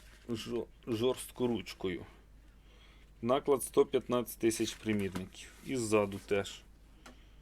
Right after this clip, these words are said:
Ну ж, вицарапали. Нащо це? Дивина. Ось така книжечка.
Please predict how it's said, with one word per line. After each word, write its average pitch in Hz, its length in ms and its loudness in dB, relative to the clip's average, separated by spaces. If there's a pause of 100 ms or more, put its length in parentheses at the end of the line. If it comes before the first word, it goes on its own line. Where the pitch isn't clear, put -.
(1120)
Ну 110 160 -10
ж, - 200 -10
вицарапали. 95 840 0
Нащо 90 540 -6
це? 139 280 -6 (1300)
Дивина. 98 480 2 (1800)
Ось 135 140 -10
така - 240 -10
книжечка. - 580 -10